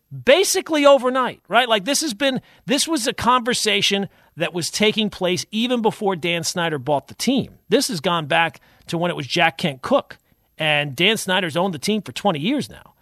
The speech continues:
So this is not something that has all of a sudden popped up in the last day or two. So they are definitely going to change the name.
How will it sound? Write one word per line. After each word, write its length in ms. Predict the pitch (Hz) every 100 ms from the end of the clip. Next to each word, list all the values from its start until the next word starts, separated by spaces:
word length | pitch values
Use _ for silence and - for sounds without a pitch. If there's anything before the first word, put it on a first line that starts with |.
| _ _ _
So 260 | - 180 170
this 200 | 233 220
is 140 | 151
not 220 | 214 226
something 340 | - 214 170 175
that 100 | 170
has 140 | 151
all 180 | 185 175
of 60 | 151
a 40 |
sudden 300 | - 180 151
popped 400 | - 202 175 -
up 260 | 165 - - _ _
in 120 | 170
the 60 | 160
last 360 | 156 151 143 117
day 220 | 170 220
or 100 | 143
two. 200 | - 90 _ _ _ _ _ _ _ _ _ _ _ _ _ _ _ _ _ _
So 280 | - 165 156
they 180 | 196
are 120 | 233 180
definitely 400 | 202 220 226 214
going 200 | 214 208
to 60 |
change 320 | - 214 214
the 100 | 190
name. 380 | 202 208 208 208